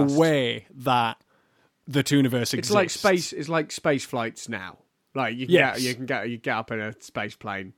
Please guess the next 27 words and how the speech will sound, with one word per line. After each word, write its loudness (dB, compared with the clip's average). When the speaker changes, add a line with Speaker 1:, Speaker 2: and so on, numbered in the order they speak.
Speaker 1:
if -2
Speaker 2:
Yeah, 0
Speaker 1:
you're -8
Speaker 2:
if -2
you've 2
Speaker 1:
super -8
Speaker 2:
got 2
Speaker 1:
rich. -2
Speaker 2:
enough -4
money. -8
Speaker 1:
Uh, -2
but -4
they -2
can -8
pop -6
into -10
the -10
Tooniverse. -8
And 0
Speaker 2:
And 2
have 2
Speaker 1:
Elmer 4
seems -6
to -6
have -6
landed -8
himself -8